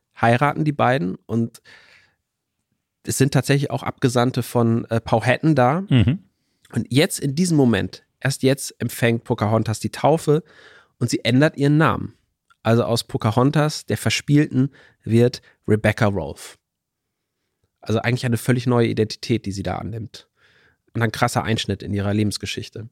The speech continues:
Speaker 2: Ja, es ist ein bisschen auch, äh, äh, eine Praxis, die man damals aus dem Adel kennt, ne? Und bei
Speaker 1: Mhm.
Speaker 2: den, bei den, äh,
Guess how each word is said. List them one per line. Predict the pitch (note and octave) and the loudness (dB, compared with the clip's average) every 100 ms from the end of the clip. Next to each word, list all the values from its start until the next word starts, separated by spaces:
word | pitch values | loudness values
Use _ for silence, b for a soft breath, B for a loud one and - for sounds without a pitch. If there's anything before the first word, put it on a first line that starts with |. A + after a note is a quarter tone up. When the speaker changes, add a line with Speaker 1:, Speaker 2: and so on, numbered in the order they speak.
| _ | _
Speaker 2:
Ja, | B2 F#2 G2+ | 4 6 4
es | - | 2
ist | G#2+ | 2
ein | A#2+ | 2
bisschen | C3 D#3 | 2 0
auch, | C3 C3 - | 2 0 2
äh, | C3+ B2 A#2+ B B B B - | 4 4 0 B B B B -2
äh, | |
eine | B2+ B2 A#2+ A#2+ | 0 2 4 2
Praxis, | - B2 - B2+ - - | 2 -4 -2 -4 -4 -10
die | - A2+ | 0 2
man | A2+ A#2 | 4 4
damals | A2+ A2 A2+ | 4 4 2
aus | - | 0
dem | - B2 | 2 4
Adel | A#2+ D3 | 6 4
kennt, | D#3 E3+ D#3+ E3+ C#3 | 4 4 4 2 0
ne? | C#3+ | 2
Und | C3 | 2
bei | A2+ | 4
Speaker 1:
Mhm. | A2 | 4
Speaker 2:
den, | A2 A2 A2 | 4 2 2
bei | G#2+ G#2+ | 2 4
den, | G#2+ G#2 A2 | 4 4 4
äh, | G#2+ G#2 | 4 2